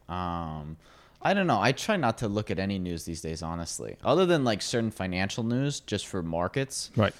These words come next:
Speaker 1: But, like, I don't follow really day-to-day political news or
Speaker 2: Yeah.
Speaker 1: stuff like that. I've been trying to reduce my news consumption, honestly.
Speaker 2: Yeah, well, I definitely don't watch any T V news or lo-, even local news or anything like that. But, uh,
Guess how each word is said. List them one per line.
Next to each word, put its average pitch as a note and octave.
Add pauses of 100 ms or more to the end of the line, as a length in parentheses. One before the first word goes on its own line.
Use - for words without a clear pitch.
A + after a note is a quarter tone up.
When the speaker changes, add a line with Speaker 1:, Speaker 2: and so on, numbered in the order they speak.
(100)
Speaker 1:
But, F#2+
like, F#2 (460)
I A#2+
don't C#3+
follow A2+
really F#2+ (200)
day-to-day F#2+
political F#2
news F2+
or D#2+
Speaker 2:
Yeah. F2+
Speaker 1:
stuff -
like E2+
that. D2
I've G#2
been B2
trying A2
to F#2+
reduce F#2
my F2+
news F2
consumption, D#2
honestly. D2
Speaker 2:
Yeah, F#2+
well, A2
I G2
definitely A#2
don't F2+
watch F#2
any F#2
T -
V F#2
news F2
or E2+
lo-, F2
even F#2+
local F#2
news F#2
or F#2
anything F2
like D#2
that. D2
But, F2
uh, E2+